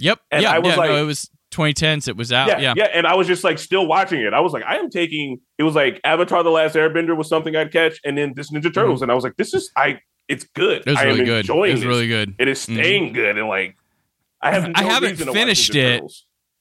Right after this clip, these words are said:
Speaker 1: I have it all, and I meant, I need to finish it. I've watched the first couple seasons, but I'm like, "This is really, this, this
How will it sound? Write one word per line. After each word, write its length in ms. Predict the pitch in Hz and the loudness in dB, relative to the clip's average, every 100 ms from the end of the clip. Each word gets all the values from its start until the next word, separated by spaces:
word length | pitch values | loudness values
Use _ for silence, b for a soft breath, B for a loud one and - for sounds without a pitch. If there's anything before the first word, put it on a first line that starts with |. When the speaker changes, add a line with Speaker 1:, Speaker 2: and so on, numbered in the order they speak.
| _ 139 | _ -4
Speaker 1:
I 80 | 147 | -2
have 260 | 175 202 | 0 -2
it 80 | 165 | -2
all, 300 | 160 156 131 | -4 -4 -4
and 160 | 110 127 | -2 -2
I 80 | 123 | 0
meant, 380 | 143 139 123 - | -2 -6 -8 -4
I 120 | 120 | -2
need 200 | 131 147 | -2 -4
to 60 | 127 | -6
finish 320 | 131 131 - | -6 -6 -4
it. 40 | 113 | -4
I've 80 | |
watched 180 | 127 131 | -4 -6
the 40 | - | -6
first 240 | 131 - | -8 -6
couple 240 | - - 123 | -6 -6 -4
seasons, 400 | 123 117 110 113 | -4 -4 -4 -4
but 140 | 101 | -4
I'm 80 | 120 | -2
like, 180 | 110 - B B B B | -4 -6 B B B B
"This 80 | 302 | -8
is 140 | 123 90 | -8 -8
really, 340 | 95 110 131 - - | -6 -4 -4 -6 -14
this, 240 | 107 - - _ _ - | -12 -12 -14 _ _ -20
this 200 | - | -20